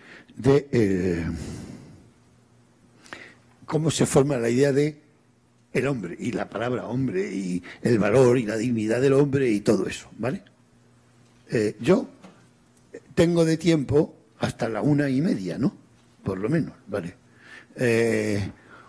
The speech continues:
eh, mañana hablaremos de, eh, cómo se expresa, eh, y se apoya y tiene lugar la realización de esa idea de hombre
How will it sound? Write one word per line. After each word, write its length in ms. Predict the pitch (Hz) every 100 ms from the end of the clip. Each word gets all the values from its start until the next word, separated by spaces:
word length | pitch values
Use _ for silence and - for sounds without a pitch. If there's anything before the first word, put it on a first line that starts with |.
| - - _ - _ _ _ - -
eh, 540 | 147 135 131 120 127 -
mañana 560 | 156 160 320 196 156 - _ _ _
hablaremos 600 | 131 131 135 170 147 165 - - _ _ _ _ _ -
de, 480 | 117 151 156 - - _ - -
eh, 440 | 143 127 110 107 98 - - _ - - - - _
cómo 240 | - 190
se 140 | 156 143
expresa, 520 | 131 - - 127 107 - _ _ _ _ -
eh, 560 | 160 127 123 120 - -
y 500 | 147 135 127 117 - - -
se 380 | - - 113 107
apoya 580 | - 160 123 117 139 - - _
y 140 | - 123
tiene 240 | 160 147
lugar 300 | 135 135 139
la 180 | 127 123
realización 720 | 185 202 170 160 - - 175
de 120 | 131
esa 200 | 156 -
idea 240 | 120 151 160
de 120 | 147
hombre 340 | 147 127 147